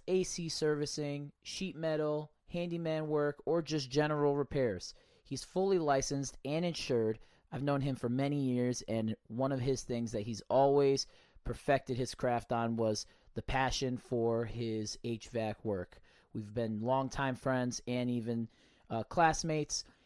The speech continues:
He is a great person, and so great, he will give you ten percent off just for mentioning the Clocked Out podcast. So if you have any home improvement jobs or any H vac jobs that are coming up,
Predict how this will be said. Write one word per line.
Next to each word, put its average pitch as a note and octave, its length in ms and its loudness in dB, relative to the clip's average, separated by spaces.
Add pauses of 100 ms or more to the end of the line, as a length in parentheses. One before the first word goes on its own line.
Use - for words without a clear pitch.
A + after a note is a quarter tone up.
He C#3 200 -4
is B2 180 -2
a A#2 140 -2
great C3 500 2
person, B2+ 500 0 (120)
and A#2 280 -2 (140)
so G3 260 2
great, C#3 380 4
he - 160 -4
will C#3 140 4
give B2+ 240 0
you A#2+ 260 0
ten D#3+ 300 -4
percent C#3+ 500 0
off A#2+ 300 4
just D3+ 240 4
for D#3 100 -2
mentioning C3 480 0
the A#2+ 100 2
Clocked A2+ 320 -2
Out A2+ 200 0
podcast. G2 580 -6 (320)
So A2+ 460 0
if - 160 -6
you D#3 100 2
have C#3+ 140 0
any C3 160 2
home D#3 500 2
improvement D#3 600 0
jobs C#3+ 440 4
or B2+ 80 4
any F3 240 0
H D#3 200 0
vac C3+ 240 2
jobs A#2 420 2 (240)
that A#2+ 100 0
are B2 60 2
coming B2 340 0
up, A#2 240 2